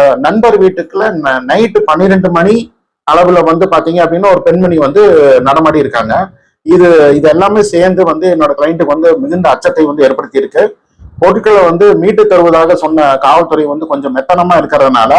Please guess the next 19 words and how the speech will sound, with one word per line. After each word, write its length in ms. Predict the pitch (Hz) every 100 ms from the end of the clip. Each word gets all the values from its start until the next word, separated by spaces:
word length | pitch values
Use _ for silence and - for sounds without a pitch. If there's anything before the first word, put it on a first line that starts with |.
| 220 - _ _ -
வெளியில 360 | 185 233 226
இருக்கிறவங்க 380 | 202 185 185 165
வந்து 260 | 156 175 220 202 156 143 131 123 120
ரொம்பவுமே 420 | 165 190 185 190 180
வந்து 180 | 160
அராஜகமா 500 | 165 151 175 185 175
நடந்துக்கிறாங்க 540 | 156 143 139 131 127 139
அப்படிங்கிறது 520 | 151 131 135 131 131 190
என்னோட 240 | 151 117 110
கிளையண்ட்டோட 440 | 127 131 127 135 143 98 - _ _ 117
வாதம். 360 | 117 110 117 - _ _ _ _ -
ஆஹ், 500 | 135 135 127 123 127
மேலும் 320 | 147 190 226 202
பாத்தீங்க 300 | 180 180 185
அப்படின்னா 360 | 165 165 185 196 165 139 139 _ _ -
ஒரு 280 | 135 156 147
இரண்டு 280 | 175 202
நாட்களுக்கு 420 | 196 180 - 180 165
முன்பு, 320 | 156 160